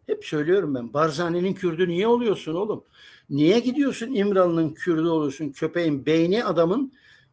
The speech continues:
uyuşturucu kullanmaktan pelte haline gelmiş o Öcalan denen adamın. Elli dört bin insanın kanı var adamın ellerinde ya.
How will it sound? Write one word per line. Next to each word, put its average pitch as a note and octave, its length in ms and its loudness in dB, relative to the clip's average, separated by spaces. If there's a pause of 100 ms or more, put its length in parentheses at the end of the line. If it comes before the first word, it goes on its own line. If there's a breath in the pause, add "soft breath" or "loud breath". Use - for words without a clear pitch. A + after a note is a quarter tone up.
uyuşturucu F#3+ 680 0
kullanmaktan F3+ 800 -4
pelte E3 340 6
haline G3+ 340 4
gelmiş D#3 400 0
o F3 40 -4
Öcalan D#3 520 -2
denen C#3 240 0
adamın. B2+ 380 -4 (800)
Elli D#3+ 300 2
dört C4+ 300 6
bin G#3+ 120 -2
insanın F#3+ 420 0
kanı E3 320 4
var A3 140 10
adamın C#3+ 400 -2
ellerinde B2 500 -4
ya. C#3 360 -6